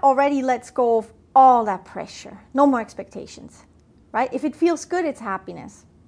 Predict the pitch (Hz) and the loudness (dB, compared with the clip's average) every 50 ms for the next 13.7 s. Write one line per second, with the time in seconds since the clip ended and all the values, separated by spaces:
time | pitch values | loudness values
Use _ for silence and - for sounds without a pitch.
0 | _ _ _ - 247 233 240 - - 214 - - - - 190 208 254 285 - - | _ _ _ -12 -12 -12 -10 -8 -8 -8 -8 -8 -8 -6 -4 -4 -4 -4 -8 -14
1 | - - - - - - - - 262 277 269 285 277 277 285 - - 262 262 254 | -20 -20 -20 -20 -20 -12 -6 -4 -2 0 0 0 0 0 -2 -4 -4 -2 -2 -2
2 | 254 247 240 240 254 254 - 330 320 320 320 359 302 294 269 262 254 247 233 262 | -2 -4 -6 -8 -8 -6 -4 -4 -4 -4 -4 -4 -4 -2 -2 -2 -4 -4 -6 -8
3 | 247 - - 262 254 214 247 240 240 233 233 - 262 247 247 240 233 - - - | -8 -6 -6 -8 -6 -4 -4 -6 -6 -6 -8 -6 -4 -2 -2 -4 -4 -8 -16 -20
4 | - _ - 226 220 277 302 320 330 294 - - - - 262 254 254 254 - 247 | -20 _ -10 -4 -2 0 0 0 0 -2 -4 -6 -4 -2 -2 -2 -2 -4 -12 -14
5 | - - 226 226 - - - 330 330 311 - - - 247 226 208 - - - 214 | -12 -10 -12 -12 -10 -6 -4 -2 -2 -4 -4 -14 -12 -10 -10 -10 -12 -12 -10 -10
6 | 196 180 185 - - - 247 214 196 - - 196 165 - - 202 - - - - | -10 -10 -12 -18 -16 -10 -10 -10 -10 -10 -14 -16 -14 -14 -16 -18 -20 -20 -20 -20
7 | _ _ _ - 202 196 214 247 247 - - - - _ - - 294 269 - - | _ _ _ -4 -2 -2 -2 -4 -6 -10 -18 -20 -20 _ 0 2 2 2 0 -4
8 | - - 269 254 254 - 254 254 254 262 269 277 285 302 311 330 330 320 311 277 | -4 -4 -4 -2 -2 -2 -2 0 0 2 2 4 4 4 4 2 0 -2 -4 -4
9 | - - 254 254 - - - 247 226 220 208 196 180 185 196 - - 214 180 175 | -6 -10 -10 -10 -10 -8 -4 -4 -4 -4 -4 -8 -10 -12 -14 -14 -16 -14 -14 -14
10 | - - 226 214 _ _ _ _ _ _ _ _ _ _ _ - - 226 247 247 | -14 -16 -16 -20 _ _ _ _ _ _ _ _ _ _ _ -10 -6 -4 -4 -4
11 | 240 247 247 220 202 208 - 202 175 160 202 202 - - _ _ _ _ _ _ | -4 -4 -4 -4 -4 -6 -12 -18 -18 -16 -18 -18 -20 -20 _ _ _ _ _ _
12 | _ _ _ _ _ - - _ - 240 240 226 - - 285 302 302 302 - - | _ _ _ _ _ -20 -20 _ -12 -10 -10 -8 -4 -2 0 0 0 -2 -6 -8
13 | 247 247 240 247 247 240 - 220 226 202 185 196 202 | -6 -4 -4 -4 -6 -6 -8 -8 -6 -6 -8 -10 -14